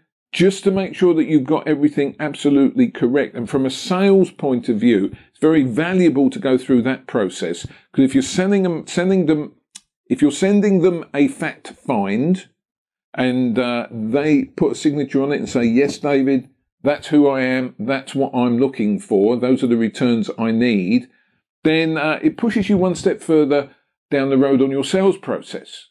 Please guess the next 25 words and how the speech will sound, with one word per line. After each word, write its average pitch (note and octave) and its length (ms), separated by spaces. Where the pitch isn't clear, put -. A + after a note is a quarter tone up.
So - 100
you C#3 120
can D3 100
be C3+ 100
confident D#3+ 640
and A2 80
go B2+ 160
out C3 140
and A#2+ 80
go B2 120
shopping. - 460
"But - 180
you D3 180
told F#3 360
me, C3 160
Mister G#2 300
Investor, G#2+ 360
in A#2 120
writing, C#3+ 340
this C3+ 140
is A#2+ 80
what B2+ 160
you're B2 80
looking D3 240
for, G#2+ 320